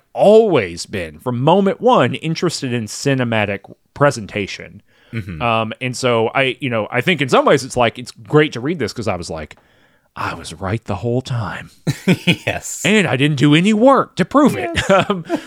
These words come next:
Speaker 1: but, uh, but it is really interesting to read this kind of thing. And I think,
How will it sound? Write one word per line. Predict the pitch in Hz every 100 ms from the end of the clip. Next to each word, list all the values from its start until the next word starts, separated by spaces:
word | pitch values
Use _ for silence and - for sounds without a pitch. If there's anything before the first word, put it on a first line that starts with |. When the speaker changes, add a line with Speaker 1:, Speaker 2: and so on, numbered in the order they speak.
| 175 160
Speaker 1:
but, | 156 143
uh, | 143 135 131 180
but | 202
it | 220
is | 233 185
really | 185 156
interesting | 135 131 135 123
to | 113
read | 160 170
this | 117 -
kind | 123 104
of |
thing. | 220 196
And | 120
I | 113
think, | - 247 -